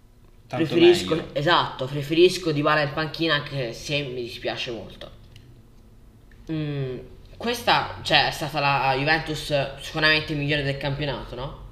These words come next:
Speaker 2: Anche migliore di contro il Barcellona. È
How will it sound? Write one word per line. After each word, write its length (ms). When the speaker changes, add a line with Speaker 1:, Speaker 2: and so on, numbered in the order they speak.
Speaker 2:
Anche 260
migliore 380
di 100
contro 260
il 60
Barcellona. 680
È 160